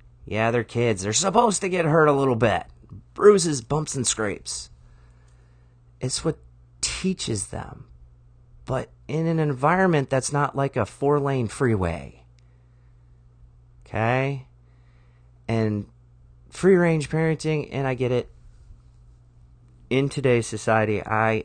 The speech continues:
am very blessed. Uh, I've been able to spend more time with my kids than I believe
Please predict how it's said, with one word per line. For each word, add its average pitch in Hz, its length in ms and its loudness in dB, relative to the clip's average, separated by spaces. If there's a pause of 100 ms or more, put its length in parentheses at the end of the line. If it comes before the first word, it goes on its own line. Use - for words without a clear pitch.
am 98 360 -2
very 90 280 -4
blessed. - 540 -14 (2750)
Uh, 87 380 -12 (1900)
I've 90 180 -6
been 92 140 -4
able 90 220 -2
to 87 100 -4
spend 85 400 -8
more 113 300 0
time 107 240 -4
with 95 160 -6
my 90 160 -4
kids 82 400 -8
than 85 100 -8
I 80 160 -6
believe 85 480 -8